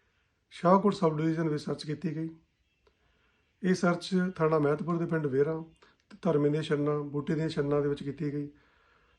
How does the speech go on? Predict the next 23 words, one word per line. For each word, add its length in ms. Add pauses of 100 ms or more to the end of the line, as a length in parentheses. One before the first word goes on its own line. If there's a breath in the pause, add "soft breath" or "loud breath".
(120)
ਵੇਰਾ 260
ਦੇ 100
ਲਾਗੇ 300
ਸਤਲੁਜ 400
ਦਰਿਆ 260
ਦੇ 100
ਨਾਲ 220
ਨਾਲ 300 (1120 soft breath)
ਐਕਸਾਈਜ਼ 440
ਟੀਮ 280
ਵੀ 140
ਨਾਲ 240
ਸੀ। 200 (800)
ਉੱਥੋਂ 180
ਕਰੀਬ 340 (420)
ਸਾਢੇ 300
ਚਾਰ 260
ਲੱਖ 200
ਲੀਟਰ 300
ਲਾਹਣ 260
ਬਰਾਮਦ 280
ਕੀਤੀ 300
ਗਈ। 140